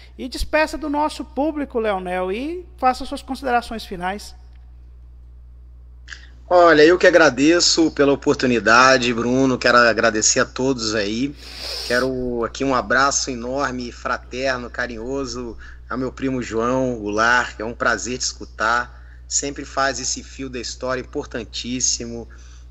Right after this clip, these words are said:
Speaker 2: ah, mostrando o porquê de nós estamos nessa situação.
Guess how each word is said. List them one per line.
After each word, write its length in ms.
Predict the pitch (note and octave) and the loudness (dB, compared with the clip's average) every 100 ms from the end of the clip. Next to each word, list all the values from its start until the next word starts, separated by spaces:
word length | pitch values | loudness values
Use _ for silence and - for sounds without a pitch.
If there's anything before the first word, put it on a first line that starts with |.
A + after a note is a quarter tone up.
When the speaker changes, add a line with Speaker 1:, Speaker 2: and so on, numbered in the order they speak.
| - | -12
Speaker 2:
ah, 500 | A#2+ A2+ A#2 A2+ A2+ | -6 -2 -2 -2 -2
mostrando 960 | A#2+ B2+ - - C3 D3 D3 C#3+ C#3+ C3+ | -4 -4 -4 -4 -2 0 0 -2 -2 -4
o 40 | |
porquê 440 | A#2+ - - - D#3+ | -6 -10 -8 0 0
de 120 | D3 C#3+ B2+ | 0 -2 -2
nós 220 | B2+ B2 | 0 0
estamos 380 | - C3+ C3+ A2+ | 0 -2 -2 -2
nessa 220 | A#2 - | -2 -2
situação. 840 | - - A#2 G2 - A2 A#2+ B2+ | -4 -6 -6 -4 -4 -6 -6 -8